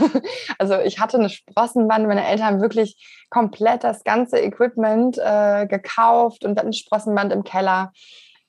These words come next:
Da war ich eher so ein bisschen nachlässiger, glaube ich. Also ich hab's schon gemacht, aber da musste, mussten meine Eltern schon auch da hinterher sein, dass sie sagen, „Hast du heute schon deine Schrotübungen gemacht?“ Und ich würd mal so sagen, drei, viermal die Woche hab ich's gemacht, ja.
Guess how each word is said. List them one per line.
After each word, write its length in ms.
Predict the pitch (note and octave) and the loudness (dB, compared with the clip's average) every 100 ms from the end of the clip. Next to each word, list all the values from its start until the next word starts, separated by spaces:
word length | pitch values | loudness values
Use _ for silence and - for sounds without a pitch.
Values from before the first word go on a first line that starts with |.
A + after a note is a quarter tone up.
| _ _ _ _ _ _ _ - - | _ _ _ _ _ _ _ -12 -6
Da 360 | G#3 F#3 G3+ A3+ | -2 0 0 2
war 140 | A3 | 2
ich 140 | G#3+ | 0
eher 240 | - G#3 B3+ | 0 2 4
so 80 | A#3+ | 2
ein 180 | F#3+ _ | 0 _
bisschen 360 | B3 D#4+ F4 C#4+ | -2 -2 0 0
nachlässiger, 680 | D4 E4 - D#4+ E4 D#4 | 0 -6 -10 -8 -4 -4
glaube 340 | C#4+ C#4+ C#4 D4 | -2 -2 0 0
ich. 100 | B3+ | 0
Also 140 | A3 | -2
ich 140 | G#3+ - | -4 -6
hab's 240 | A3+ - | -6 -6
schon 200 | - A3 | -6 -2
gemacht, 480 | G#3 F#3+ G#3+ C#4 - | 0 2 0 -2 -4
aber 140 | G#3+ | -2
da 140 | G#3 G3+ | 0 0
musste, 640 | G#3 G#3+ - G#3+ G#3 G3+ | -2 -4 -2 0 2 0
mussten 260 | G3 A3 G#3+ | -2 -4 -2
meine 220 | G#3 F#3+ | -2 0
Eltern 280 | E3+ G3+ G3+ | -2 -2 -4
schon 160 | F#3+ F3+ | -6 -6
auch 100 | F#3 | -4
da 120 | F#3+ | -4
hinterher 500 | F3 F#3+ D#3+ E3 E3 | -4 -4 -2 0 0
sein, 140 | E3+ | 0
dass 100 | E3 | -4
sie 80 | F#3+ | -6
sagen, 280 | F3 F3+ - | -6 -6 -8
„Hast 300 | A#3 A3 B3 | -12 -10 -4
du 40 | A3+ | -2
heute 200 | A3+ A3 | -2 -4
schon 140 | A3 | -6
deine 140 | G#3+ G#3+ | -6 -6
Schrotübungen 720 | - A#3 G#3+ F#3 F#3 F3+ F3 | -2 -2 -2 -4 -4 -4 -4
gemacht?“ 360 | F3+ G3 - _ - - - - _ | -2 -2 -4 _ -20 -20 -20 -20 _
Und 520 | F#3+ F#3 F#3 F#3+ F#3 - - | 2 4 4 2 0 -6 -10
ich 140 | G3 | -6
würd 120 | G3+ | -2
mal 140 | G#3+ G3 | 0 0
so 120 | F#3 | 0
sagen, 720 | F3+ E3 F3 F#3 E3+ F#3 F3 _ _ _ _ | 2 2 2 2 -2 -4 -6 _ _ _ _
drei, 400 | - - D#3+ D#3+ | -20 -4 0 0
viermal 340 | F3 F#3+ F#3 E3+ | 0 -2 0 0
die 180 | E3+ D#3+ | -2 -2
Woche 220 | D3+ - | -4 -4
hab 100 | - | -4
ich's 160 | - - | -6 -8
gemacht, 440 | - D3 - - | -10 -8 -10 -10
ja. 220 | - F2 | -6 -6